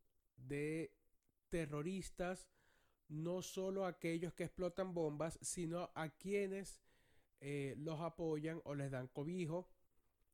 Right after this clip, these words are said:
y mencionó a Nicolás Maduro. Cosa que es importante porque ya por fin el gobierno de los Estados Unidos,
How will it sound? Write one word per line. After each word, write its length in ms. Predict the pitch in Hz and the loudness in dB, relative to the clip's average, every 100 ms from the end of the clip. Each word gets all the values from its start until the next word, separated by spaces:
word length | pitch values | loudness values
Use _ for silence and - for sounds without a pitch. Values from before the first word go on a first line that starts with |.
| - - | -16 -4
y 220 | 185 208 | -2 0
mencionó 560 | 190 170 160 143 156 - | 0 0 0 0 -2 -2
a 80 | 151 | -2
Nicolás 420 | 147 139 131 131 | -2 0 2 2
Maduro. 460 | 143 113 98 - - _ _ _ _ _ _ _ - - - | 2 0 -4 -10 -16 _ _ _ _ _ _ _ -20 -20 -12
Cosa 300 | 170 170 196 | -8 -6 -4
que 80 | 190 | -4
es 80 | |
importante 640 | 196 180 185 175 180 180 180 | -4 -4 -4 -2 -2 -2 -6
porque 380 | - 151 147 135 | -4 -6 -4 -4
ya 200 | 151 151 | -4 -2
por 160 | 185 | -2
fin 340 | - 202 147 110 - _ _ _ _ - _ _ _ _ _ | 0 0 0 -2 -12 _ _ _ _ -20 _ _ _ _ _
el 160 | 139 139 | -6 -4
gobierno 560 | 131 139 147 160 180 | 0 0 0 0 0
de 100 | 175 | 0
los 100 | 160 | 0
Estados 400 | 151 - 156 170 | 0 0 2 2
Unidos, 600 | 185 180 147 151 175 - | 2 4 4 2 0 -6